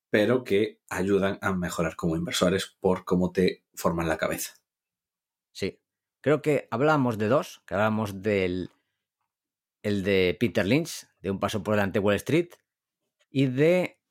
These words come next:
Speaker 2: creo que el de Pat Dorsey, si no me equivoco. Creo que de esos dos, pero todos los demás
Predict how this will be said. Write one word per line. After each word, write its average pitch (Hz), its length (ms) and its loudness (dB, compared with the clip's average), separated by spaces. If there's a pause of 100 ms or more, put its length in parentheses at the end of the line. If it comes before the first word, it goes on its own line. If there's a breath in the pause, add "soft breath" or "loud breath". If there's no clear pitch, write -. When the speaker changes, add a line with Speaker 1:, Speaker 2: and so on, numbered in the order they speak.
(460)
Speaker 2:
creo 165 180 0
que 180 80 2
el 160 60 4
de 143 120 2
Pat 113 180 2
Dorsey, 104 440 -4 (120)
si - 160 -8
no 113 120 0
me 107 100 0
equivoco. - 460 -8 (100)
Creo 110 200 -4
que 113 120 -2
de 117 80 2
esos 107 220 -2
dos, 165 340 -4 (120)
pero 95 180 -2
todos 120 140 2
los 104 100 0
demás 131 420 0